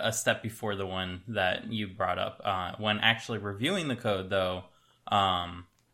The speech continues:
I will, uh, hope that there are some, like, automated tests and stuff like that to make sure that code is not doing something stupid. It still compiles. Um, I'm not gonna look after any of that. I will rarely pull down the code,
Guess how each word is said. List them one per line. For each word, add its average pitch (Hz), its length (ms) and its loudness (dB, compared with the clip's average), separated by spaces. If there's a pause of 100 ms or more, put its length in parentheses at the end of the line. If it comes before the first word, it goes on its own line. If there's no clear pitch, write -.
(120)
I 135 540 4
will, 113 680 2 (300)
uh, 101 400 6 (380)
hope 143 420 2
that 113 340 6
there 113 200 2
are 107 420 8
some, 104 320 -2
like, 98 280 0
automated 104 480 0
tests 127 360 4
and 127 120 -2
stuff 117 240 -2
like 117 160 -2
that 117 300 4
to 104 160 -2
make 101 200 -2
sure 101 300 -2
that 95 460 0
code 101 200 -2
is 98 120 -6
not 98 180 -2
doing 95 160 -4
something 92 220 -8
stupid. 135 420 -4
It 104 100 -4
still 110 140 -4
compiles. 95 680 0 (340)
Um, 95 220 -4
I'm 120 100 2
not 117 160 4
gonna 101 180 2
look 98 280 0
after 101 460 0
any 101 220 -2
of 92 120 -4
that. 90 380 -2 (300)
I 120 100 6
will 127 220 2
rarely 110 520 4
pull 120 340 -4
down 117 260 2
the 113 80 2
code, 120 460 -2